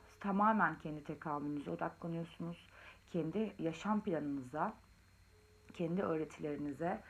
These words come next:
e, bak-, odaklanıyorsunuz. Zaten olması gereken bu. Sistemin bizden istediği de bu. Evet, aşkla uyanışa geçtin. Artık bu aşka uyandın. Neye uyandın? İlahi aşka, koşulsuz sevgiye uyandın. Ama burada amaç,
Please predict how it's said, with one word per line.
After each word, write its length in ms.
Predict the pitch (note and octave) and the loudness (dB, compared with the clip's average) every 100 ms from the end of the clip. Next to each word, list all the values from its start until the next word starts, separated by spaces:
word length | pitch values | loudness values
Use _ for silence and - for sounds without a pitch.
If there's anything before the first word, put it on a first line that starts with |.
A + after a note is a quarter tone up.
| - - - - - | -18 -18 -20 -20 -6
e, 280 | D3 D3 D3 | -2 -2 0
bak-, 280 | F#3 - - | -2 -4 -2
odaklanıyorsunuz. 960 | F3+ G3 G3 G3+ G3+ G3 - G3+ G3+ - | 4 4 4 0 0 -2 -2 -2 -2 4
Zaten 320 | F#3 G3+ B3 | 6 6 6
olması 420 | F3 E3+ E3+ - | 2 2 -2 -4
gereken 580 | E3 E3+ E3 F3+ F3+ F3+ | 0 2 2 2 2 2
bu. 120 | G#3+ | -2
Sistemin 560 | A#3 - - G#3 G#3 G3+ | -4 -10 -6 -2 2 2
bizden 340 | F#3 G#3+ G#3 | 2 2 2
istediği 380 | G3 - F#3+ G3 | 0 -4 -2 0
de 160 | E3 B2+ | 0 -2
bu. 180 | C3 - - - - - - | -8 -10 -18 -16 -16 -14 2
Evet, 300 | F#3+ A3+ A#3 - | 6 6 2 0
aşkla 320 | G#3 - G#3+ | 0 2 2
uyanışa 380 | G#3 G3 G3 G3+ | 4 2 0 2
geçtin. 560 | G3+ G3+ - G#3+ A3+ - - - - | 2 0 0 0 0 -4 -16 -18 0
Artık 360 | D3 E3+ - G#3 - - - | 4 4 4 -8 -8 -16 -12
bu 240 | C3+ F3 | -4 2
aşka 340 | - G3 - A3+ | 4 2 0 0
uyandın. 640 | F3 D#3 D3 C#3+ G3 A#3 - | 2 4 2 2 0 -2 -2
Neye 220 | E3+ G#3 | 2 6
uyandın? 460 | G3 E3 D#3 F#3+ A3 | 6 4 2 0 -2
İlahi 360 | D#3 D#3 D3+ E3 | 0 2 2 -2
aşka, 300 | C#3 - G#3+ | -4 -4 -4
koşulsuz 500 | G3 E3+ F#3 - A3 | -2 -2 -2 -4 -4
sevgiye 360 | F3 D#3 D#3 D#3+ | 0 0 2 0
uyandın. 480 | C3+ C3 C3 C3 - - - - - | 0 -2 -2 -4 -8 -12 -10 -10 4
Ama 240 | F#3+ A3 G#3+ | 6 6 4
burada 260 | A3 A3 | 4 6
amaç, 440 | A3 A3+ A#3 - | 6 6 4 0